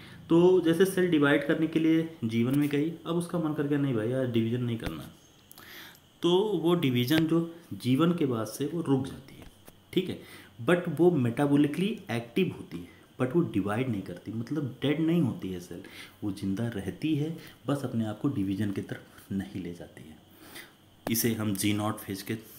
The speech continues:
द्वारा दिखाते हैं। ये एक डा-, डायग्राम है बेटा, इसे ज़रूर आप देखिएगा कि सबसे ज़्यादा time period, यहाँ से एक सवाल है कि अब ज़रा interface देखो,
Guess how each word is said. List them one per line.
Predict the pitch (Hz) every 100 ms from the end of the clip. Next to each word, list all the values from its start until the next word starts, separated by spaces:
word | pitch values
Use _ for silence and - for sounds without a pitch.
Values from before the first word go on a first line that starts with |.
| -
द्वारा | 98 95 95
दिखाते | 95 - - -
हैं। | 76 - - - - 120
ये | 139
एक | 156 156
डा-, | 110 117 107 107 107 104
डायग्राम | 110 110 117 123
है | 127
बेटा, | 120 120
इसे | 117 107
ज़रूर | 98 98 107 110
आप | 107
देखिएगा | 110 - 123 104 123 - - - -
कि | 139 143 160
सबसे | 160 147 143 - 190
ज़्यादा | 117 117 143
time | 139 113 110
period, | 110 104 104
यहाँ | 123 120
से | 123
एक | 117
सवाल | - 98 113
है | - - - - - _ -
कि | 165 185 180 - - _ _ _ _ _ _ - _ _ - - _ _ - - - - - -
अब | 117
ज़रा | 117 143
interface | 127 113 143 110 90
देखो, | 92 -